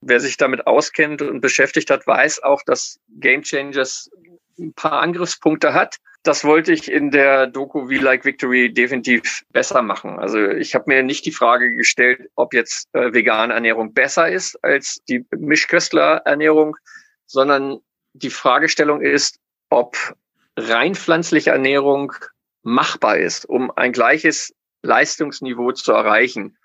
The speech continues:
Und das ist ein anderer Ansatz. Das heißt, wir wissen, ohne dass ich da spoilern möchte, ja, dass wenn man sich gesund vegan ernährt, dass, äh, im Punkto, äh, ja, Nährstoffzufuhr, alles, was man braucht,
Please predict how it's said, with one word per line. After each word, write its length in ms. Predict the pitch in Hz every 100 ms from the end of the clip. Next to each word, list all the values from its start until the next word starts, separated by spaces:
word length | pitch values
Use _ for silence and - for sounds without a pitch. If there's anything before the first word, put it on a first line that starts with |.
| _ _
Und 300 | 127 123 -
das 160 | 120 143
ist 120 | -
ein 60 |
anderer 380 | 131 143 135 120
Ansatz. 540 | 127 139 127 92 - -
Das 200 | 117 -
heißt, 440 | 110 117 - -
wir 220 | - 131 110
wissen, 260 | 127 156
ohne 260 | 120 117 123
dass 200 | 117 -
ich 80 | -
da 240 | 113 113
spoilern 500 | - - 110 131 127
möchte, 460 | 123 123 143 127 - - - - - _ -
ja, 180 | 117 117
dass 320 | 117 113 -
wenn 140 | 113
man 180 | 113 113
sich 220 | 113 110 -
gesund 560 | 131 127 139 190 165
vegan 460 | 139 120 117 120 123
ernährt, 640 | 120 117 113 120 120 - _ _
dass, 520 | 113 123 117 113 - -
äh, 500 | 123 113 117 113 110
im 180 | 123 107
Punkto, 920 | - 127 123 107 113 110 110 110 110
äh, 960 | 123 113 110 113 104 104 107 - - 113
ja, 180 | 110 110 - 104 110 135
Nährstoffzufuhr, 1600 | 139 131 127 - 120 - 135 123 - 117 117 113 110 104 - - 147 -
alles, 280 | 147 156 151
was 140 | 143
man 140 | 131
braucht, 420 | 117 117 117 131